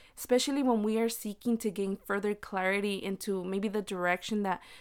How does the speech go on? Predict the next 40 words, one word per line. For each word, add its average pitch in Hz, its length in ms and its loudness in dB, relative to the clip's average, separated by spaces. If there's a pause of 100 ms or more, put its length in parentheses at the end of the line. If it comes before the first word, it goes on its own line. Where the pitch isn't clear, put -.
the 208 80 0
Lord 202 240 2
is 202 160 0
leading 202 340 0
us 196 120 -2
to - 120 -6
go 175 280 0
to. - 360 -8 (180)
And 240 140 0
sometimes 254 480 0
that 196 300 0
can 240 120 -2
be 208 120 -2
oblivious 196 760 -2
to - 140 -8
us. 160 240 -6
It's 208 140 -8
not 262 240 0
always 226 240 2 (200)
clear. 208 460 -2 (260)
Now, 226 480 8
if 240 220 6
you 233 300 2
find 349 340 -4
yourself 214 540 0
maybe 208 460 0
in 196 280 -2
a 185 160 -2
season 202 720 0
or 196 180 -2
in 190 140 0
a 180 80 0
place 185 420 -4
where 196 120 -2
you 185 160 -2
have 202 200 -2
no 180 240 -2
sense 202 240 -6
of 190 200 -6
clarity 190 520 -4